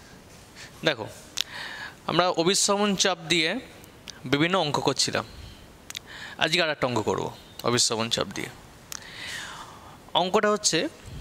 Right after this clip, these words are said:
ছয়ের দাগের অঙ্ক, অষ্টআশি পৃষ্ঠা।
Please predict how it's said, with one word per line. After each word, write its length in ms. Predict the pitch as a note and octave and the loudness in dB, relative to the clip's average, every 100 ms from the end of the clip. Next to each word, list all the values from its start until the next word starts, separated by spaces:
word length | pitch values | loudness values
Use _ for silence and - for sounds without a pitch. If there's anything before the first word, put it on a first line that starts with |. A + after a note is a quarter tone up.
| - - - - - - - | -8 -6 -6 -8 -12 -8 2
ছয়ের 220 | D#3+ E3 | 2 4
দাগের 200 | E3+ F3 D3+ | 2 2 2
অঙ্ক, 140 | B2+ - A#3+ - - - - - - - | 0 0 -2 -4 -20 -20 -20 -12 -4 2
অষ্টআশি 340 | C#3+ - C#3+ D3 | 2 4 2 2
পৃষ্ঠা। 300 | C3 - D#3 | 2 2 0